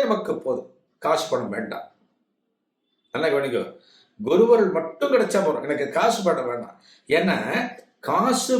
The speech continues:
பணத்தை விட இந்த குருவருள் பலவற்றையும் சாதித்து கொடுக்கும்.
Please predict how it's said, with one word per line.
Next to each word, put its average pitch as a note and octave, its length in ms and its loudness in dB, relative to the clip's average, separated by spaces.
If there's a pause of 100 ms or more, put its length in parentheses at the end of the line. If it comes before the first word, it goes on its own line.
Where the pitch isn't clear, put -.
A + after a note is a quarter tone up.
(120)
பணத்தை F3 540 0
விட F3 180 2 (680)
இந்த E3 280 -2 (180)
குருவருள் F#3+ 600 4 (380)
பலவற்றையும் C#4 760 -2
சாதித்து F3+ 460 0
கொடுக்கும். - 420 -8